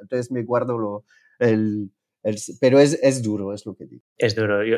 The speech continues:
Speaker 2: lo puedo atestiguar, que yo soy un caso <laughs> de ellos.
Speaker 1: <laughs> Sí.
Speaker 2: Sí, de hecho, mi, mi, mi cambio a modelo, este modelo de crear contenido, al final era un poco de, puedo hacer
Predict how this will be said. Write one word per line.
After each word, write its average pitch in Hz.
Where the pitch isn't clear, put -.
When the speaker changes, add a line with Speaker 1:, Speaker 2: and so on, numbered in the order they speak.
Speaker 2:
lo 113
puedo 117
atestiguar, 98
que 104
yo 101
soy 104
un 95
caso 104
<laughs> 98
de 135
ellos. 127
Speaker 1:
<laughs> 170
Sí. -
Speaker 2:
Sí, 101
de 104
hecho, 131
mi, 120
mi, 113
mi 117
cambio 120
a 120
modelo, 113
este -
modelo 107
de 101
crear 104
contenido, 104
al 104
final 98
era 101
un 98
poco 104
de, 95
puedo 120
hacer 113